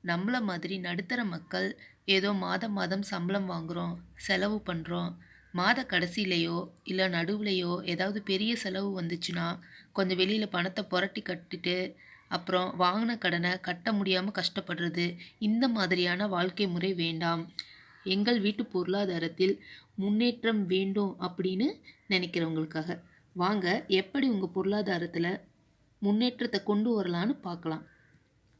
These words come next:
வாழ்க்கையில முன்னேறணும்னா, நம்ம ஒரு சில பழக்க வழக்கங்களை கடைபிடிக்கணும். அதுல ஒண்ணு தான் சேமிப்பு. இந்த சேமிப்புக்கு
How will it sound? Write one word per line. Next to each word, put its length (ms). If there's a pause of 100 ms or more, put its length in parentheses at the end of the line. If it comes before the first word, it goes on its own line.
வாழ்க்கையில 760
முன்னேறணும்னா, 840 (380)
நம்ம 540
ஒரு 260
சில 300
பழக்க 360
வழக்கங்களை 520
கடைபிடிக்கணும். 680 (380)
அதுல 440
ஒண்ணு 200
தான் 360
சேமிப்பு. 640 (360)
இந்த 360
சேமிப்புக்கு 760